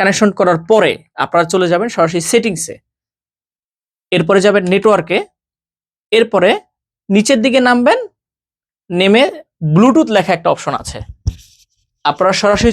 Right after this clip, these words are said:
চলে যাবেন Bluetooth-এ। Bluetooth-এ যেয়ে আপনার ওকে বাটনটা প্রেস করবেন। এরপরে দেখবেন নিচে লেখা আছে অ্যাড অ্যাক্সেসরিজ। এইখানে যে আপনারা রিমোটের ওকে যে বাটনটা রয়েছে, ওকে বাটনটাতে প্রেস করবেন।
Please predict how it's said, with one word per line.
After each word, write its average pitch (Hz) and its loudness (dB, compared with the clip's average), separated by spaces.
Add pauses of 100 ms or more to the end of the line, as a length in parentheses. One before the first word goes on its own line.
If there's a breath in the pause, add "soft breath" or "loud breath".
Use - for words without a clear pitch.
চলে 226 4
যাবেন 247 2 (140)
Bluetooth-এ। 202 2
Bluetooth-এ 180 0
যেয়ে 220 2
আপনার 233 -6 (200)
ওকে 240 0
বাটনটা 175 0
প্রেস 127 -4
করবেন। 127 -14 (1400)
এরপরে 233 2
দেখবেন 196 0
নিচে 196 0 (460)
লেখা 170 0
আছে - -4 (460)
অ্যাড 233 2 (240)
অ্যাক্সেসরিজ। 135 -8 (1400)
এইখানে 226 4
যে 254 4
আপনারা 220 2 (240)
রিমোটের 196 2 (320)
ওকে 247 0
যে 254 2
বাটনটা 185 0
রয়েছে, 147 -2 (600)
ওকে 208 2
বাটনটাতে 165 -2
প্রেস 131 -4 (100)
করবেন। 117 -14